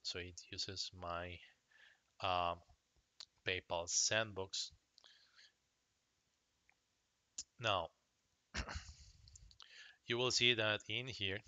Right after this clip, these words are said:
in recent activity, I will have, for November four, I will only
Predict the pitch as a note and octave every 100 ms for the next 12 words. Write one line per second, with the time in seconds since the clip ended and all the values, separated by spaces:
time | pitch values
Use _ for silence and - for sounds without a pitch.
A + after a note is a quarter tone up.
0 | - - - _ _ _ _ _ _ -
1 | G2 F2+ G2+ - A2 - _ - F2+ _
2 | _ - B2 G2 - - F#2+ - G2 G2
3 | G2+ - F#2 F#2 - _ _ _ _ _
4 | _ _ _ _ _ _ _ _ _ _
5 | _ _ _ _ _ _ _ _ - -
6 | - - - G#2 G2+ G2+ G2 G2 G2+ A#2
7 | A#2+ - - A#2 G#2+ G#2 G#2 G2+ G2